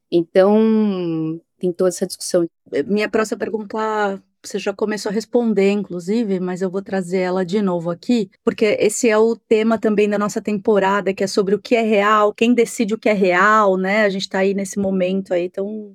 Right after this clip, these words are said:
Speaker 2: confuso com as I As também. E aí a gente tem o Grok, né, a inteligência artificial do Elon Musk, que é integrada ao X desde dois mil e vinte e quatro, que pode transformar uma foto comum num conteúdo íntimo que nunca existiu,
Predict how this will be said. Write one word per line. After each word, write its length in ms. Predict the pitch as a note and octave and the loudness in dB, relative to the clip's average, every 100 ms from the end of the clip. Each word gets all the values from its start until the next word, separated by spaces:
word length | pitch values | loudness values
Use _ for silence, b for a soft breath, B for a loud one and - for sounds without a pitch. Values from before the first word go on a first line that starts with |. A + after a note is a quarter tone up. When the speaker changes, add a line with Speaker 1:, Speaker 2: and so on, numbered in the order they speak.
| _ | _
Speaker 2:
confuso 800 | G#3 G3+ - - G3+ G#3+ F#3+ F#3 | -8 -8 -10 -4 0 2 0 -6
com 140 | - | -8
as 160 | F#3 F3 | -10 -2
I 100 | F#3 | 0
As 420 | E3 F#3+ F3+ - | 2 4 2 -2
também. 500 | - E3 E3 F#3+ G3 - | -4 -2 2 0 0 0
E 80 | G#3+ | 2
aí 140 | G#3+ | 4
a 60 | B3+ | 4
gente 160 | C#4+ | 2
tem 120 | C#4+ C#4+ | 2 2
o 60 | |
Grok, 540 | A3+ G#3 G3+ F#3+ - F3+ | 2 2 2 -2 -6 -6
né, 80 | |
a 20 | F3+ | -4
inteligência 540 | F3+ F3+ F3+ F3+ F3 | -2 -4 -2 -2 -4
artificial 520 | - - - G3 F3+ | -8 -12 -4 0 0
do 140 | F3 F3+ | 2 0
Elon 260 | F3+ F3+ | 2 0
Musk, 380 | F3 F3 A3 - _ | 0 -2 -2 -10 _
que 120 | - | -2
é 60 | G3 | 0
integrada 460 | G3+ F#3 F3+ F3+ F3 | 2 -2 0 0 0
ao 60 | |
X 420 | E3+ - G3+ A3 | -2 -6 -4 -4
desde 280 | F3 F3 F3 | 0 0 0
dois 100 | F3 | -2
mil 120 | F3 | -2
e 20 | E3+ | -4
vinte 200 | F3 E3+ | -6 -8
e 60 | |
quatro, 460 | - F#3+ A3+ B3 A#3+ | -2 0 0 -2 -6
que 140 | - | -4
pode 260 | A3+ A3 A3+ | 2 2 2
transformar 440 | G#3 F#3 - F#3 | -4 -4 -4 -4
uma 180 | F#3 F3+ | -4 -4
foto 240 | F#3 F3+ - | -6 -6 -6
comum 260 | F#3 G3 | -4 -2
num 140 | G3 F#3+ | -2 -4
conteúdo 540 | F#3+ F#3 F3+ E3 E3+ | -6 -6 -6 -6 -4
íntimo 420 | A3 B3+ B3+ G#3 | 0 0 -2 -10
que 100 | G3+ | -8
nunca 200 | F#3+ F#3+ | -6 -4
existiu, 640 | F3+ E3 - - A#3 A#3+ | -6 -8 -12 -4 0 0